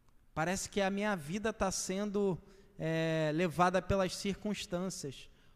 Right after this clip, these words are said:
Quando isso acontecer, corra para o trono da graça de Deus, porque você está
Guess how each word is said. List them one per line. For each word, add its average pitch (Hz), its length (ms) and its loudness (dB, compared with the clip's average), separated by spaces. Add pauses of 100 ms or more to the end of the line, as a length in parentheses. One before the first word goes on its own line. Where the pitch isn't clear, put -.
(180)
Quando 175 380 -2
isso 202 260 -2
acontecer, 180 880 -4 (840)
corra 175 440 -2
para 170 240 -4
o 160 60 -4
trono 160 420 -4
da 160 160 -2
graça 143 460 -4
de 147 140 -10
Deus, 123 600 -8 (1040)
porque 131 240 -8
você 135 300 -6
está 143 420 -6